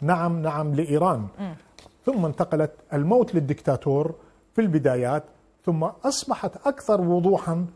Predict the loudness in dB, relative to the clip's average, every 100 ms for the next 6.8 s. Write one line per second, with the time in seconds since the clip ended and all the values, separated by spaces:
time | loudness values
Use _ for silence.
0 | -2 2 2 2 0 0 -2 -2 -2 -6
1 | -8 -20 _ _ _ -4 0 2 0 -6
2 | -20 _ _ 0 2 0 -4 -4 -2 -2
3 | -4 -6 -4 -2 0 0 -2 -4 -8 -20
4 | _ -12 -12 -6 -2 2 2 2 0 0
5 | -4 -14 _ -4 0 2 0 0 0 0
6 | 2 2 2 2 0 -4 -8